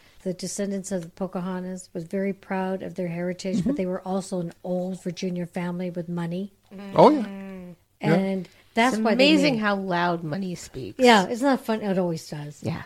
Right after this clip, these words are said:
Speaker 3: so
Speaker 1: Yeah.
Speaker 3: loud.
Speaker 1: So they were an old Virginia family with money. So all of a sudden, it's okay.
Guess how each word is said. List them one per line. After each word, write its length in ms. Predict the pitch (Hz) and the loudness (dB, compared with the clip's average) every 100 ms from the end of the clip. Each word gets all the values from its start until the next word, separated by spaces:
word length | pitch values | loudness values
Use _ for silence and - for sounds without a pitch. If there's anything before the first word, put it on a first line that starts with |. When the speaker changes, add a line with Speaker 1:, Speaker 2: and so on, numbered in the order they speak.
| - | -14
Speaker 3:
so 260 | - - 247 | -2 4 4
Speaker 1:
Yeah. 60 | |
Speaker 3:
loud. 280 | 196 92 - - _ _ _ | 4 -4 -12 -18 _ _ _
Speaker 1:
So 200 | - 240 | -6 0
they 80 | 202 | 0
were 100 | 185 | 0
an 160 | 175 175 | 0 2
old 300 | 226 247 208 | 4 4 2
Virginia 400 | 202 233 214 202 | -2 0 0 0
family 340 | 202 202 202 | -2 0 0
with 260 | 185 185 - | -2 -4 -4
money. 240 | 196 185 | -4 -4
So 220 | 165 214 | -4 -2
all 180 | 208 277 | 0 0
of 100 | 311 | -2
a 60 | 320 | -6
sudden, 420 | - 277 214 170 | -2 -2 -2 -4
it's 220 | 220 - 202 | -8 -4 -4
okay. 440 | - - - | -4 -12 -20